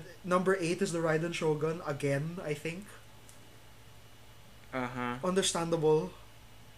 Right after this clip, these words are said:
Speaker 1: She was for the, number seven is Ganyu. She's so low now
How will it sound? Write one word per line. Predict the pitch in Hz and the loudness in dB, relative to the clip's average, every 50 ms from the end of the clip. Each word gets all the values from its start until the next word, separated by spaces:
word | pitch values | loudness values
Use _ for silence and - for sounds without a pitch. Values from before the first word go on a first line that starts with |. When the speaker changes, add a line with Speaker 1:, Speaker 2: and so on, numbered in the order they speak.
| - - | -4 -2
Speaker 1:
She | - - 202 | 2 4 6
was | 185 202 220 214 - | 6 6 6 4 2
for | - 190 | 0 2
the, | 160 160 147 - - - - - - - - - - - - - | 2 2 2 0 -4 -12 -18 -18 -18 -18 -18 -18 -18 -14 -8 -4
number | 165 160 160 151 | -2 0 2 2
seven | - - 180 175 156 165 165 165 | 4 4 4 4 4 4 2 0
is | 151 135 | -2 -2
Ganyu. | 131 139 135 139 139 135 131 135 131 | 2 2 2 2 2 2 0 0 0
She's | - 151 139 - | 0 -2 -4 -4
so | - - 151 | 0 2 4
low | 147 143 135 135 135 139 139 135 | 4 4 4 4 4 4 2 2
now | 123 117 123 123 117 123 135 | -2 -2 -2 -2 -2 -2 -4